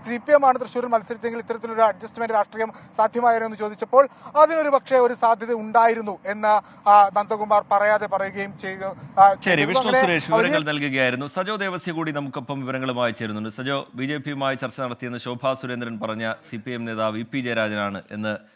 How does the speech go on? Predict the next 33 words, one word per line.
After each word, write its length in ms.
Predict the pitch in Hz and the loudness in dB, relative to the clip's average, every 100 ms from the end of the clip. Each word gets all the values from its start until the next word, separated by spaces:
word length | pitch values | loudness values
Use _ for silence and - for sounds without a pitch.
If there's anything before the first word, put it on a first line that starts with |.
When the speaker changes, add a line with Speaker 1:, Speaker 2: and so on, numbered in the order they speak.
| _ _ 127 | _ _ -6
Speaker 2:
കെ 120 | 139 | -6
സുധാകരൻ 540 | - 123 120 113 110 101 | -6 -4 -2 -2 -4 -6
പറയുന്നു. 280 | 101 104 | -6 -6
അത് 240 | 110 113 120 | -6 -4 -6
ഗൾഫിൽ 360 | 117 113 127 | -6 -8 -6
നടന്ന 240 | 120 113 110 | -6 -6 -6
കൂടിക്കാഴ്ചയാണ് 720 | 107 113 110 110 113 107 104 | -8 -8 -6 -8 -6 -6 -6
എന്ന് 140 | 107 | -6
പറയുന്നു. 340 | 101 98 95 107 _ _ _ _ - | -8 -8 -10 -12 _ _ _ _ -8
ആ, 40 | 135 131 117 131 127 135 | -6 -6 -8 -12 -12 -6
ആ, 340 | 131 131 127 - - 120 127 123 - _ 120 117 | 0 2 2 -2 -10 -20 -20 -20 -20 _ -20 -14
പ്രതികരണം 400 | 127 127 127 123 | -10 -8 -6 -6
തള്ളിക്കൊണ്ടുള്ള 560 | 120 120 117 120 113 113 | -6 -6 -8 -8 -6 -4
ഇ 100 | 113 | -4
പിയുടെ, 480 | 110 127 117 113 - - | -6 -6 -4 -6 -8 -10
ആ, 140 | 107 | -8
പ്രതികരണവും 580 | 104 110 107 107 107 104 | -8 -10 -10 -8 -8 -8
നമ്മൾ 220 | 101 98 | -8 -10
കണ്ടു. 340 | 95 95 101 - _ _ _ - | -10 -10 -10 -14 _ _ _ -10
നിയമ 220 | 127 127 | -6 -4
നടപടി 300 | 120 120 117 | -4 -4 -6
സ്വീകരിക്കും 520 | 123 117 117 113 95 - | -6 -4 -4 -6 -12 -12
എന്നും 200 | 117 110 | -10 -8
വ്യക്തമാക്കുന്നുണ്ട് 640 | 104 110 104 101 101 95 | -10 -10 -10 -10 -12 -12
ഇ 60 | 95 | -12
പി 60 | 110 | -10
ജയരാജൻ. 400 | 104 104 110 123 - - | -6 -4 -4 -8 -14 -6
ആ, 200 | 123 123 - | -4 -4 -4
ഏത് 240 | 160 196 180 | -6 -4 -2
തരത്തിലാണ് 420 | 175 165 185 180 | -4 0 0 0
ഈ 60 | |
വിവാദം 420 | 160 151 151 147 135 | -4 -2 0 0 -6
പുരോഗമിക്കുന്നത്? 840 | 127 123 123 117 120 120 117 135 | -8 -6 -6 -6 -8 -8 -6 -8